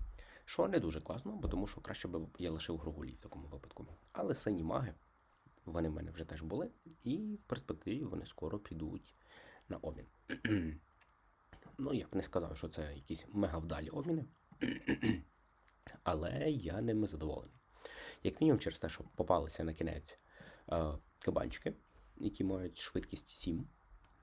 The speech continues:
е, так як ящерки, е, ті, що нальотчики, і це круто. Також в нас є тепер мінотаври. Мінотаври б'ють два рази, і це доволі потужний стек.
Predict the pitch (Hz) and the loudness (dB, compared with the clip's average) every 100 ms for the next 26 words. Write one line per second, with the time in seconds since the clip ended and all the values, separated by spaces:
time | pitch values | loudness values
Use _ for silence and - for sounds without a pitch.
0 | - 101 95 - 82 - 80 - 92 82 | -2 0 2 0 -2 0 -4 -2 2 2
1 | 73 85 80 - 151 - - - 135 160 | 2 -4 -4 -4 -4 -6 -18 -4 0 2
2 | 190 190 - _ - 127 - 135 127 117 | 0 -6 -12 _ -4 -4 -4 -4 0 2
3 | 131 - - - - 135 - - - 80 | 0 -2 -4 -2 -2 -4 -4 -4 -2 -4
4 | - - - - - - 90 82 - 87 | -4 -14 -20 -20 -12 -4 -2 -2 -2 -4
5 | 80 - 82 - 80 - 80 78 76 - | -2 -6 -6 -4 -4 -2 0 0 0 -2
6 | - - - - - - 95 92 87 82 | -2 -16 -20 -18 -18 0 4 6 6 4
7 | 80 82 82 87 82 80 - 80 80 - | 4 2 2 2 2 0 -4 -4 -2 -4
8 | 78 80 82 80 78 78 - - _ _ | -4 -4 -4 -2 0 -2 -2 -16 _ _
9 | - - 82 78 - - | -2 0 -2 -2 -2 -2